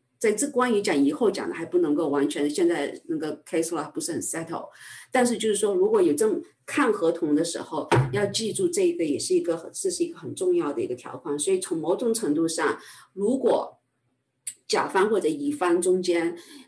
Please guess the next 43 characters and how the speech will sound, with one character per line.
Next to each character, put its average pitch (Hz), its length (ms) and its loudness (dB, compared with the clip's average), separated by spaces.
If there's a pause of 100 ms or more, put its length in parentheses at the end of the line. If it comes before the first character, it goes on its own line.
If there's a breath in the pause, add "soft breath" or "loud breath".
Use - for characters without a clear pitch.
(140)
对 175 400 6
在 208 160 0
谈 - 240 -2
判 208 220 4
的 170 80 4
时 170 120 -2
候 170 140 -4
一 165 80 2
些 185 180 0
话 190 220 -4
很 139 220 -2
重 196 240 2
要， 170 360 -2 (140 soft breath)
你 180 100 4
不 180 180 0
要 220 200 -2
放 202 340 2
弃， - 540 -2 (220)
呃， 170 180 -4
对 202 180 4
你 165 160 2
保 - 200 -6
护 185 180 0
的 165 60 0
地 160 180 0
方 160 240 -4
的 160 80 -6
话， 160 240 -8
你 139 160 -2
就 175 140 -2
不 180 260 -8
需-， - 320 -6
你 185 140 -2
就 202 120 0
不 208 200 0
应 208 260 -4
当 202 320 -2 (560 loud breath)
让 208 320 4
这 175 160 0
个 165 100 -2
entire 156 560 0
agreement 165 320 0
clause - 360 -12